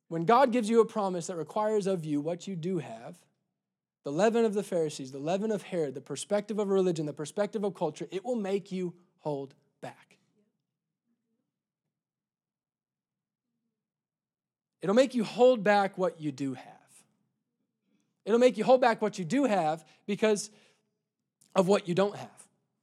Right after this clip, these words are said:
right? I don't have that, so I gotta hold on to this. But the truth is, is that holding back, holding back because of what you don't have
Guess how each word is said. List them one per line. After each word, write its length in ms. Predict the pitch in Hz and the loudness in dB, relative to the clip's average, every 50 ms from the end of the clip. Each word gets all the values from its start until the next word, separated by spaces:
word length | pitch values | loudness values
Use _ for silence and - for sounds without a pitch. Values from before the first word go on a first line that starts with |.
| _ _ _ _ _ _ _ _ _ _ - | _ _ _ _ _ _ _ _ _ _ -4
right? 240 | 143 175 233 247 - _ _ _ _ _ _ _ | -2 -2 -2 -2 -4 _ _ _ _ _ _ _
I 100 | - 180 | -2 0
don't 240 | 180 175 214 240 233 | 4 4 4 4 6
have 260 | 202 214 214 196 147 | 4 4 4 4 6
that, 280 | 165 214 214 190 196 - | 6 8 8 8 6 2
so 140 | - 196 175 | 2 2 2
I 60 | 180 | 4
gotta 260 | 160 208 202 214 214 | 6 6 6 6 6
hold 240 | 185 180 202 202 185 | 4 2 2 2 4
on 260 | 190 185 180 170 170 - _ _ - | 2 2 0 -2 -4 -8 _ _ -6
to 140 | - 175 165 | -4 -2 0
this. 300 | 208 208 139 123 - - | 0 -2 -2 -4 -8 -8
But 160 | 190 196 175 | -6 -4 -4
the 60 | 190 | -4
truth 300 | - - 269 285 226 - | -2 -2 -2 -2 0 2
is, 200 | 226 214 202 196 | 2 2 2 0
is 100 | 196 175 | -2 -2
that 120 | 185 185 | 0 -2
holding 420 | 170 156 175 254 294 277 262 226 214 | 0 2 4 4 4 4 4 2 0
back, 420 | 175 156 208 214 220 240 254 247 - - - _ | 0 2 2 4 4 4 2 -2 -6 -16 -20 _
holding 460 | - - 226 269 285 294 277 240 202 | 2 4 4 6 6 4 2 2 0
back 540 | 180 139 165 180 226 220 180 165 170 - 170 | -2 0 4 6 8 8 6 4 0 -4 -6
because 300 | 170 185 - 196 190 175 | -6 -4 -2 -2 0 0
of 100 | 175 151 | -2 0
what 240 | 160 185 202 208 160 | 0 0 0 0 -4
you 160 | 165 180 180 | -6 -6 -4
don't 340 | 156 143 170 196 220 - - 131 | -4 -2 -2 -2 -2 -4 -8 -14
have 340 | 127 123 117 120 123 160 | -16 -14 -14 -14 -16 -16